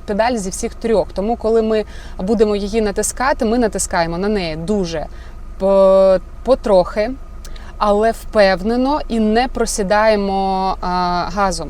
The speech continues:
Тобто ми його, якщо вже почали натискати потихеньку, впла-, е, впевнено, то ми його натиска-, натискаємо. Якщо ви його прослабите в момент рушання хоч трішечки, ви можете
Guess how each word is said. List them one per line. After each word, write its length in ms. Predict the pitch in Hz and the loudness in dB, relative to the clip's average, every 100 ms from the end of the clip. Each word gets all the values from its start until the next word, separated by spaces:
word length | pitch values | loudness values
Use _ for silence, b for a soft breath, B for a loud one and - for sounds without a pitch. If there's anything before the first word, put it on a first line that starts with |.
| - | -2
Тобто 300 | 208 185 208 | -2 0 -2
ми 140 | 214 | 0
його, 340 | 220 208 214 208 | 0 0 0 0
якщо 400 | 180 196 - 226 | -2 -4 -4 -4
вже 160 | 202 214 | -4 -2
почали 420 | 233 - 262 349 | -4 0 0 2
натискати 640 | 330 - 208 - 175 170 | 0 0 -2 0 0 0
потихеньку, 680 | - 175 185 190 160 - - B B B B - - | -6 -6 -4 -4 -6 -8 -10 B B B B -8 4
впла-, 360 | 233 202 202 | 6 8 6
е, 20 | 196 | 4
впевнено, 680 | - 233 196 185 175 165 - - - | 6 6 6 4 -2 -4 -6 -6 -2
то 100 | 240 | 2
ми 140 | 233 277 | 4 4
його 260 | 240 214 | 2 2
натиска-, 440 | 226 202 196 - - | 0 0 -4 -4 -2
натискаємо. 560 | 202 220 - 190 160 160 | -2 -2 0 0 0 0
Якщо 260 | - - 269 | 0 2 2
ви 120 | 254 | 4
його 200 | 240 240 | 2 0
прослабите 600 | 240 233 269 302 285 208 | -2 0 2 2 2 -2
в 80 | 202 | -2
момент 260 | 202 190 | -2 -4
рушання 380 | 196 - 196 180 | -4 -4 -4 -4
хоч 160 | 208 190 | -4 -2
трішечки, 440 | 196 180 165 - | -2 -4 -6 -6
ви 120 | 165 | -4
можете 480 | 233 196 185 190 | -2 -2 -2 -2